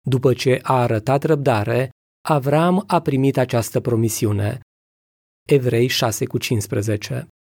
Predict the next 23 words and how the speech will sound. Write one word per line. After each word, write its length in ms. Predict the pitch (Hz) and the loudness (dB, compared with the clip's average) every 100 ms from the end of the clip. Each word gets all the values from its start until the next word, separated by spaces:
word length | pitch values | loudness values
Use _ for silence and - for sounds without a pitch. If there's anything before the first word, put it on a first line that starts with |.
| _ _ _ _ - | _ _ _ _ -6
Așteptarea 640 | 143 - 139 - 175 190 | -4 0 -2 0 0 2
lui 460 | 185 135 127 139 - - | 2 4 4 2 -2 -6
a 100 | 170 | -6
fost 300 | - 190 165 | 0 2 2
din 280 | 139 143 135 | 2 2 2
plin 340 | 135 143 120 | 2 4 4
răsplătită. 880 | 104 110 - 113 - 104 - 110 - _ _ _ _ _ _ _ _ _ _ | 2 -2 -2 -4 -2 -2 -2 -4 -4 _ _ _ _ _ _ _ _ _ _
Dacă 340 | 143 147 151 139 | 0 0 2 2
vom 200 | 147 135 | 2 2
persevera 640 | 143 123 139 127 131 151 | 2 2 2 4 4 4
la 140 | 143 | 2
fel 300 | 120 - 160 | 0 0 0
ca 160 | 165 165 | 2 -2
Avram, 600 | - 147 147 135 110 117 131 _ _ _ - | 0 0 2 2 0 -2 -6 _ _ _ -4
vom 280 | 139 160 156 | 2 2 4
primi 420 | 143 135 147 185 | 2 4 4 4
răsplata 600 | 175 160 - 135 131 127 | 4 0 -2 -2 0 0
mult 300 | 120 113 110 | 2 2 0
așteptată. 800 | 113 - 120 - 104 - - - - _ _ _ _ _ | -2 -2 -4 -2 -4 -4 -8 -10 -14 _ _ _ _ _
Speranța 640 | - - 127 139 185 185 | -12 -2 0 2 0 2
noastră 800 | 175 156 110 - - 127 127 127 - | 2 2 0 -4 -2 0 0 -4 -4
este 420 | 156 151 - 147 | -2 -2 0 0
reală. 680 | 127 123 120 101 101 117 | 2 2 2 0 -2 -4